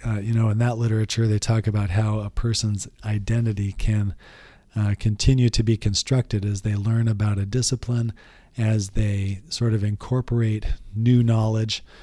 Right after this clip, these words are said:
and new ways of thinking about things. It becomes part of their identity. And so that transformative learning, I think, is really important that, uh, students recognize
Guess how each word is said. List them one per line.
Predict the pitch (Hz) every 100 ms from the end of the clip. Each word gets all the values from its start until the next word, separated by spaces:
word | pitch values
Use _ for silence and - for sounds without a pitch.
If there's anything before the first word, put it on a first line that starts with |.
| - - -
and | 104 104
new | 113 113
ways | 107 107
of | 101
thinking | - 117 107 110
about | 107 101 101
things. | - 104 101
It | 113
becomes | 107 - 120 110
part | - 113 110
of | 104
their | 107 104
identity. | 95 95 101 101 98 104 95 - - - - _ -
And | 107
so | 101 123 110 107
that | 104 104 -
transformative | - 110 - - 135 131 107 95
learning, | 107 131 123 95 95 - - - - _ -
I | 104
think, | 101 - 104 -
is | 104 98 107
really | 131 110 107
important | 101 98 110 98 95 101
that, | 117 110 - 110
uh, | 101
students | - - 110 101 -
recognize | 110 104 110 101 101 98 92